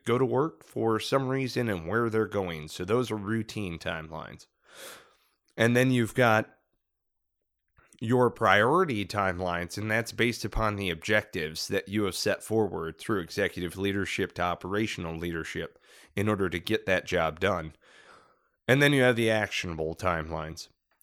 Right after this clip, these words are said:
Actionable timelines generally take teams off of their original tasks. Uh, it, it can throw everything and everybody into chaos on an actionable timeline. It can be,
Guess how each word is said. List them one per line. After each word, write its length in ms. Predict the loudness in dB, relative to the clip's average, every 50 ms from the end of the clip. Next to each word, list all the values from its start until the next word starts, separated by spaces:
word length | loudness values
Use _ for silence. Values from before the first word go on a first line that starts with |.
| _ _
Actionable 640 | 2 2 2 2 0 -2 -2 0 0 2 2 2 0
timelines 840 | 0 -2 -4 -2 -2 -2 -2 -2 0 0 0 -2 -4 -6 -10 -12 -6
generally 720 | -2 0 2 4 4 4 4 4 4 2 2 2 0 -2
take 340 | -2 -2 0 -2 -2 -2 -4
teams 500 | -8 -6 -4 -4 -2 -2 -2 -4 -6 -6 -4 0
off 300 | 2 2 2 2 0 -2
of 120 | -4 0
their 140 | 2 4 4
original 580 | 4 4 2 2 0 0 -2 -2 -2 -2 -4 -4
tasks. 760 | -6 -8 -6 -4 -4 -2 -4 -4 -6 -8 -10 -12 -12 -14 -16 _ _ _ _ _ _ _ _ _ _ _ _ _ _ 0
Uh, 340 | 2 4 6 6 4 4 2
it, 220 | 2 0 0 -2 -4 _ _ _ _ _ _ -4
it 240 | -2 -2 -2 -2 -4
can 420 | -4 -2 0 2 2 2 2 0
throw 440 | 0 2 4 6 6 6 4 2 0 0
everything 640 | -2 0 0 0 0 0 -2 -2 -2 -2 -2 -2
and 80 | -2 -2
everybody 560 | -2 0 0 0 0 2 2 0 0 0 -2
into 160 | -4 -4 -6
chaos 760 | -8 -4 0 0 2 2 0 -2 -8 -10 -10 -12 -12 -12 -12 -16 _ _ _ _ -4
on 160 | -2 -2 -2
an 160 | -2 -4 -4 -2
actionable 720 | 0 0 0 0 0 -2 -4 -4 -4 -4 -4 -4 -4 -4 -4
timeline. 640 | -4 -2 0 0 2 0 0 -2 -4 -4 -4 -6 -8 -10 -16 -20 -20 -20 -20 -20 _ _
It 180 | 2 2 2 0
can 460 | -2 -2 0 2 2 2 2 0 0
be, 540 | 0 0 2 2 2 2 2 0 -2 -4